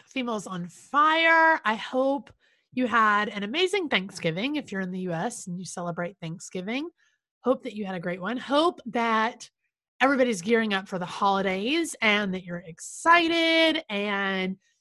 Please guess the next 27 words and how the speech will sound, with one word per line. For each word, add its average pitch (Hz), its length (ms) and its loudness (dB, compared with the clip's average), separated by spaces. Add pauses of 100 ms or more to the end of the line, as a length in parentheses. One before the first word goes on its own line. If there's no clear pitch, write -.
just 247 380 0
having 202 760 0
a 165 480 -2 (440)
peaceful, 302 1040 0
restful 220 960 2
holiday 226 640 2
like 180 260 -6
we 180 100 -2
talked 262 400 2
about 247 440 2
in 190 80 -10
the 185 80 -8
last 170 320 -6
Fire 156 340 -8
Fridays 311 400 2
episode. 277 680 -2 (840)
And 226 140 -4
today, 269 680 0 (440)
for 370 300 2
this 403 220 2
show, 214 240 2
I 214 100 -2
am 269 140 -4
skipping 415 680 -2 (260)
telling 269 420 -2
you 262 340 -2
about 202 540 2